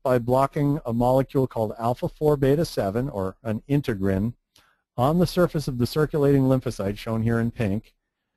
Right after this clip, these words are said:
uh, from binding to its receptor on the blood vessels in the bowel, and the receptor is called madcam one.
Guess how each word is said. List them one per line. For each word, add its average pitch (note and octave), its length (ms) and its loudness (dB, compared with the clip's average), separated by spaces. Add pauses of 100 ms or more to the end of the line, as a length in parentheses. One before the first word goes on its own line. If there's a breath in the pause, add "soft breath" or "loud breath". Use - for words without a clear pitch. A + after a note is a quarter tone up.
(260)
uh, A#2 240 2
from A#2+ 240 -2
binding D3 440 2
to C3+ 160 0
its - 180 -4
receptor B2 520 0
on A#2 200 -2
the G#2+ 40 0
blood C#3 280 2
vessels G#2 480 -2
in B2 240 -2
the B2 40 2
bowel, A#2 460 2 (380)
and A2 160 0
the A2+ 60 2
receptor D3 360 -2
is C#3 80 -4
called A#2 260 -2
madcam B2 600 0
one. A2+ 360 0